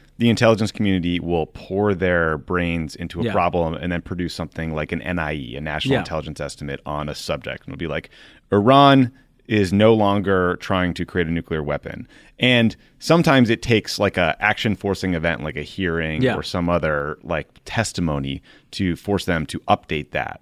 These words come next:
Speaker 1: And you're right, like, absent this hearing, we probably wouldn't have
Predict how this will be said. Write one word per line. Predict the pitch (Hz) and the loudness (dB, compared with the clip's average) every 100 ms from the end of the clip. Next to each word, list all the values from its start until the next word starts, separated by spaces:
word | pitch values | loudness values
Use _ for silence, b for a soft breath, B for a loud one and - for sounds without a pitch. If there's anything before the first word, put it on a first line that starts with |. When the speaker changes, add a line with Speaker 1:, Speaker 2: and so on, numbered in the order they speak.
| _ | _
Speaker 1:
And | 107 | -2
you're | 110 123 | 4 8
right, | 156 110 | 8 8
like, | 95 90 - - - _ b b - | 4 0 -4 -20 -20 _ b b 0
absent | 123 123 - 123 110 67 95 | 2 2 2 2 2 -2 -2
this | 107 - | -2 0
hearing, | - 139 104 87 87 - b b | 2 4 6 4 2 -4 b b
we | 113 | -2
probably | - 123 120 113 113 | 2 2 4 4 4
wouldn't | 107 120 107 | 6 4 6
have | 98 80 - | 4 0 -6